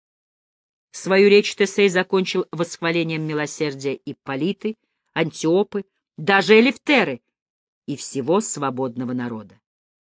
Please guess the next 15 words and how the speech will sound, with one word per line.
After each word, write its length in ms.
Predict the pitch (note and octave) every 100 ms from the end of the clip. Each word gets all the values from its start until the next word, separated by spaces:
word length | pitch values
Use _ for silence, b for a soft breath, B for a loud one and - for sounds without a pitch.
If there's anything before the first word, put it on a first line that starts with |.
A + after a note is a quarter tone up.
| _ _ _ _ -
По 60 |
его 200 | F#3 G3
словам, 440 | G#3 G3+ G3+ G#3 F#3
даровав 420 | F#3+ F3+ G#3 - -
ему 540 | D3 F3+ F3+ G#3 G#3 -
и 60 |
его 240 | F3 E3+ F#3+
людям 380 | F#3+ E3+ E3+ -
убежище, 680 | D#3+ F3+ F#3+ G3 - G3+ - _ _ _ _
девы-воительницы 960 | D#3 F#3+ G#3+ G3+ G3 G3+ - G3+ F#3+ G3
поступили 500 | F#3 - F3+ G#3+ G3
в 60 | -
соответствии 640 | F3 E3+ F#3 G3 - F3
с 80 | D3+
заветами 640 | D#3+ E3 F#3+ E3+ E3